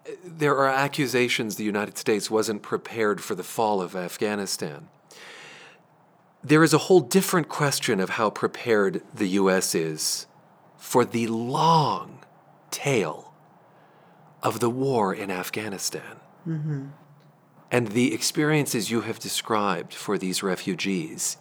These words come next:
Speaker 1: is that long tail.
Speaker 2: Mm-hmm.
Speaker 1: And it's their kids' long tail,
Speaker 2: Mm-hmm.
Speaker 1: you know?
Speaker 2: Yeah,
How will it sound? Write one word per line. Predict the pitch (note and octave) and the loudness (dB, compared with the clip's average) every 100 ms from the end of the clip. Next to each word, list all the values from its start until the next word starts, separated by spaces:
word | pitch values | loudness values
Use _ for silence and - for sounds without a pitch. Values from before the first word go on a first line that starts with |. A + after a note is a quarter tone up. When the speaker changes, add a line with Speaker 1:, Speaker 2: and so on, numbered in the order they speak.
| - | -2
Speaker 1:
is | D#3+ D#3+ C#3 | 4 4 2
that | C3+ B2+ B2 | 0 0 0
long | A#2+ A#2 A2+ | 2 2 0
tail. | - C#3 G2+ - - - - D#3+ | -4 -4 -4 -6 -16 -20 -14 -14
Speaker 2:
Mm-hmm. | D3 E3 D3 - _ - _ _ _ | -12 -14 -16 -20 _ -20 _ _ _
Speaker 1:
And | - D#3 | 0 0
it's | - | 2
their | F3 | 0
kids' | D#3+ - B3+ C#4+ C#3+ - - - - - _ - - - - | 0 2 2 2 0 -6 -8 -10 -16 -20 _ -20 -20 -20 -2
long | C3 B2+ G#2+ | 2 2 2
tail, | - A2 D#2+ - - G3+ | -4 -6 -8 -10 -12 -4
Speaker 2:
Mm-hmm. | F3 E3 D3+ D3+ | -4 -2 -4 -2
Speaker 1:
you | D3 | 0
know? | D3+ D#3 F3+ - - - _ - - - - - - - | 0 0 -4 -8 -20 -20 _ -20 -20 -20 -20 -20 -8 2
Speaker 2:
Yeah, | F3+ E3+ | 4 6